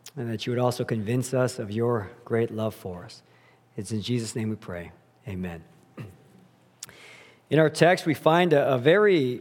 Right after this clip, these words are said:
uh, bittersweet account of both the beauty, uh, and the ugliness of religion. The ugliness where we have, uh, the weakest, poorest person being exploited.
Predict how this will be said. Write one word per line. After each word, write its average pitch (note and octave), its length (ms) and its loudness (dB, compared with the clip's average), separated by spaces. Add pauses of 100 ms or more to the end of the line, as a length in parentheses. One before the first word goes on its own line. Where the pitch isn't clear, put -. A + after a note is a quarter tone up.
uh, A#2+ 200 2
bittersweet D#3 1040 2
account C#3+ 600 2
of G#2+ 160 -4
both C#3 380 2
the B2+ 100 -2
beauty, C3+ 680 2 (480)
uh, A#2+ 40 0
and B2+ 440 2
the C#3 140 4
ugliness D3 500 2
of B2 120 2
religion. A#2+ 460 0 (800)
The B2 180 2
ugliness D#3+ 580 4
where C3+ 260 2
we C3+ 160 2
have, C3+ 400 4 (540)
uh, A#2+ 160 0
the B2 140 2
weakest, F3 720 2 (460)
poorest E3+ 720 2 (360)
person D3+ 880 2
being D3 300 4
exploited. C#3 880 0